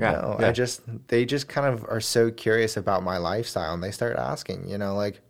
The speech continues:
Speaker 2: "Why do you believe?" Or, uh, um, "Why do you go to Sundays every morning?" And, and just getting to bigger and bigger conversations just because you're different, you
Speaker 1: Mm-hmm.
Speaker 2: know,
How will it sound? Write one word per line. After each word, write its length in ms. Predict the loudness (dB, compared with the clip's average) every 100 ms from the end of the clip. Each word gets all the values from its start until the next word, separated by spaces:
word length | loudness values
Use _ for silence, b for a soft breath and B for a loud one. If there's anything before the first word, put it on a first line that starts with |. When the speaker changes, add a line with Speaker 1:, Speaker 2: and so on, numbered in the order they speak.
| -6
Speaker 2:
"Why 180 | -4
do 80 | -2
you 240 | -2 -2 -4
believe?" 420 | -8 -10 -14 -20 B B B B
Or, 380 | 4 4 6 6
uh, 500 | 6 6 4 2 2
um, 240 | 0 -6 -10 b b
"Why 260 | -2 0 2
do 80 | 0
you 260 | 0 0
go 180 | 2 2
to 80 | 2
Sundays 540 | 0 -2 -2 -2 -2
every 220 | -4 -4 -6
morning?" 460 | -8 -10 -10 -8
And, 220 | -6 -6 -6
and 100 | -4
just 260 | -2 -4 -8 -14 -2
getting 280 | 0 0
to 100 | -2
bigger 380 | -2 -2 2 2
and 120 | 2
bigger 220 | 0 -2 -4
conversations 800 | -4 -4 -4 -4 -4 -6 -8
just 260 | -6 -6 -4
because 540 | -8 2 2 2 -2 b b b b b
you're 160 | 0
different, 560 | 4 2 0 -4 -6 -8 -18 b b b b
you 80 | 0
Speaker 1:
Mm-hmm. 80 | 2
Speaker 2:
know, 220 | 2 0